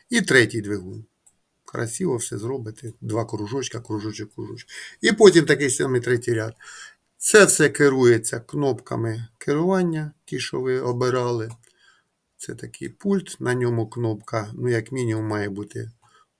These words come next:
пуск-стоп. Пуск-стоп, а бажано реверсивно ділі-, ді-, робити тут пуск-стоп і пер-, ну, вперед-назад і стоп.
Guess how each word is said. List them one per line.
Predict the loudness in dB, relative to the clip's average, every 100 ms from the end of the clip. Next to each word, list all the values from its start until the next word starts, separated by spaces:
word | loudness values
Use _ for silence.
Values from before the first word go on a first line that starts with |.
| -10
пуск-стоп. | -6 -6 -8 -8 0 2 2 -2 _ _ _ _ _ _ _ _ _ _ _ _ _ _
Пуск-стоп, | -10 -10 -10 -12 -4 2 2 0 -10
а | -4 -2 -2
бажано | -2 0 0 0 0 0
реверсивно | 2 2 0 -2 0 0 0
ділі-, | -6 -6 -8 -8 -8
ді-, | -8 -8 -4
робити | -2 -2 -2 -6 -10
тут | -14 -18 -10
пуск-стоп | -10 -8 -14 -6 -4 -4 -8 -12
і | -8 -8 -10 _ -20 -20 -20 -20 -20 -20 -20 -20 -20 _ _ _ _ _ _ _ _ -20 -20 -12 -12 -6
пер-, | -2 0 2
ну, | 2
вперед-назад | 2 4 4 4 4 4 2 -4 _ -14 -6
і | -4
стоп. | -2 -4 -6